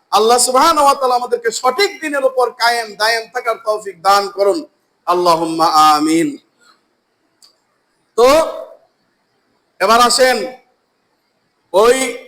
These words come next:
আল্লাহ নবী সাল্লাল্লাহু আলাইহি ওয়াসাল্লাম, জিবরিল আমিন আসলেন,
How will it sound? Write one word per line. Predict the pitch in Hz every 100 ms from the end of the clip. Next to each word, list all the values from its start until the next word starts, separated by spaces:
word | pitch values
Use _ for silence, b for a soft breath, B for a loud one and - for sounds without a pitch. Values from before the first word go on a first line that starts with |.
| _ _ _ _ _ _ _ _ _ _ _ _ _ _ - - - - - 185
আল্লাহ | 214 233
নবী | 247 247
সাল্লাল্লাহু | 262 247 262 254
আলাইহি |
ওয়াসাল্লাম, | 262 262 202
জিবরিল | 214 226 262 254
আমিন | 262 247
আসলেন, | 247 - 269 247